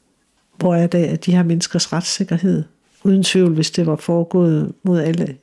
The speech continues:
andre grupper i samfundet, jamen, så tror jeg da helt sikkert, det havde fået noget opmærksomhed. Hvorfor er det, det ikke er alvorligt? Det, jeg forstår det ikke. Og det, det er nok noget af det, jeg, øh, undrer mig allermest over.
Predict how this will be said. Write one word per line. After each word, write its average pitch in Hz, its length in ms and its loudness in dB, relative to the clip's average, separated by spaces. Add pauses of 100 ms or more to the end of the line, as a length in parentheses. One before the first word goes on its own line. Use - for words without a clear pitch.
andre 190 280 0 (400)
grupper 180 340 -2
i 165 220 -2
samfundet, 160 640 -4
jamen, 160 200 -4
så 175 100 -6
tror 180 240 -4
jeg 170 100 -2
da 165 60 -8
helt 160 240 -2
sikkert, - 340 -6
det 151 100 -2
havde 156 100 0
fået 170 240 -2
noget 165 120 0
opmærksomhed. 165 760 -4
Hvorfor 170 420 -6
er 170 200 0
det, 175 340 -4
det 180 80 0
ikke 170 200 0
er 165 60 0
alvorligt? 160 640 -2 (400)
Det, 165 160 -2
jeg 165 120 -2
forstår - 300 -2
det 165 120 -6
ikke. - 180 -12 (520)
Og 160 140 -6
det, 185 260 0
det 190 80 2
er 190 40 2
nok 165 260 -2
noget 170 180 0
af 160 60 -2
det, 156 180 0
jeg, 147 280 -4
øh, 139 80 -12 (500)
undrer 170 280 2
mig 143 180 -4
allermest 170 560 -2
over. 160 360 -6